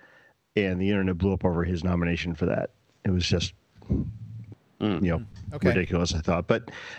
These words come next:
Speaker 1: yeah, I, I mean, and, and part of me wants to say, you know, I mean, if his portrayal was, I haven't seen it, if his portrayal of it was degrading and, and inappropriate, that's one thing.
Speaker 3: Mm-hmm.
Speaker 1: But the whole thing about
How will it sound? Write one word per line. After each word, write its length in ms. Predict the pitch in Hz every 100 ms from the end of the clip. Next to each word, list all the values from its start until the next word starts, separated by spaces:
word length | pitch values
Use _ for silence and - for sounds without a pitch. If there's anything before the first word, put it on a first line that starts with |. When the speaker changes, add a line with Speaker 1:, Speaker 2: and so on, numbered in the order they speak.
| -
Speaker 1:
yeah, 320 | 170 - 180 -
I, 40 |
I 40 |
mean, 220 | 170 156 - -
and, 140 | 185 165
and 160 | 170
part 200 | - 214
of 60 | 202
me 240 | 175 156 - -
wants 280 | 151 151 131
to 80 |
say, 300 | 127 151 139 131 123 - -
you 140 | 156 131
know, 80 |
I 20 | 127
mean, 220 | 127 117 - - _ -
if 100 | 131
his 120 | 131
portrayal 500 | - 120 - 220 180
was, 140 | 127
I 120 | 120 127
haven't 220 | 135 117
seen 220 | - 113
it, 80 | 90
if 80 | 87
his 140 | 92
portrayal 420 | - - 180 208
of 60 | 160
it 120 | 131
was 340 | 117 113 92 85 -
degrading 480 | - 107 101 104 101 - _ _
and, 800 | 92 90 87 - 180 104 92 87
and 380 | 104 92 87 82 - _ _ _ -
inappropriate, 680 | 104 90 113 104 98 90 -
that's 180 | 95 98
one 180 | 113 107
thing. 240 | 87 117
Speaker 3:
Mm-hmm. 1040 | 135 - _ _ _ _ _ _ _ - 107
Speaker 1:
But 180 | 120 120
the 60 |
whole 160 | 117 196
thing 200 | - 160
about 340 | 123 117 113